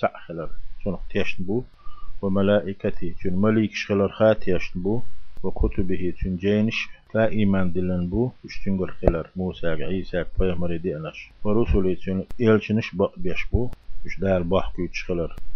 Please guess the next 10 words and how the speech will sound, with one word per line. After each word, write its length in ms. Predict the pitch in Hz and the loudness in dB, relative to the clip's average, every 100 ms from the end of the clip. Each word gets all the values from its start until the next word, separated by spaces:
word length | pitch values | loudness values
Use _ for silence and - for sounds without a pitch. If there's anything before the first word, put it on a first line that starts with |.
| - - | 0 0
لا 280 | 101 113 117 | 2 4 4
نفرق 760 | 113 104 117 107 104 107 - | 4 4 4 4 4 0 0
بين 360 | 98 107 113 104 | 2 4 4 2
أحد 420 | 104 110 98 95 | 2 2 0 0
من 260 | 98 98 101 | 2 2 0
رسله، 360 | 107 - 87 85 - | -2 -2 0 0 2
شنو 160 | 101 | 0
يلشنش 640 | 95 113 107 - 90 85 - | 4 4 4 0 -4 -4 -4
نيو 160 | 101 - | -4 -2
أح 220 | 110 107 | -4 -2